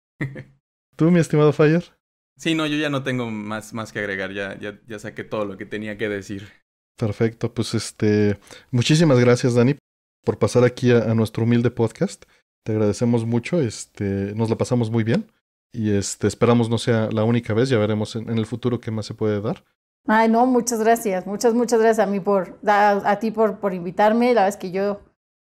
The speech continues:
Speaker 3: es todo un honor para mí compartir este espacio y, como les decía, platicar así sin presiones,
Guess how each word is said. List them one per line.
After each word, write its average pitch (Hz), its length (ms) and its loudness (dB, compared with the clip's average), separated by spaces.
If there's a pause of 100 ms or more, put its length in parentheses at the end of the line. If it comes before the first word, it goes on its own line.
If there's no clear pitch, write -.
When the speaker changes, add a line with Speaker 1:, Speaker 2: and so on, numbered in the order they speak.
(100)
Speaker 3:
es 226 200 0
todo 294 220 4
un 277 80 4
honor 247 220 4
para 240 180 4
mí 233 100 2
compartir 214 380 0
este 214 160 -2
espacio 202 380 -2
y, 220 40 -6
como 208 140 -2
les 185 140 -8
decía, 214 540 -2 (320)
platicar 226 580 2
así 240 280 0
sin 247 200 0
presiones, 233 920 0